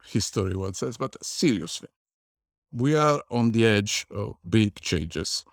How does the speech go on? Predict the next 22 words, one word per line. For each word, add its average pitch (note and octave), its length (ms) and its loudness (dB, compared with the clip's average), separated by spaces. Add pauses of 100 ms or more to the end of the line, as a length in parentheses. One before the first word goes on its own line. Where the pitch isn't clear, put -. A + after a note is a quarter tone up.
(400)
The, B2 160 0
the C3 140 -2
main G3 400 2
one D3+ 320 6
is A2 200 4
renewable A2 600 4
energy. C#2 540 -4
Renewable A#2 580 2
energy G#2+ 580 2
is - 320 -2 (500)
incredibly G2+ 920 2 (720)
efficient, - 800 0
incredibly G#2 640 0
cheap, G2+ 400 0 (1080)
incredibly G#2 1080 2
good. G#2 480 -2 (540)
It's, - 220 -6
uh, - 300 -8 (140)
we, - 260 -6
we, - 160 -8
it's - 240 -14
a, B2 160 -2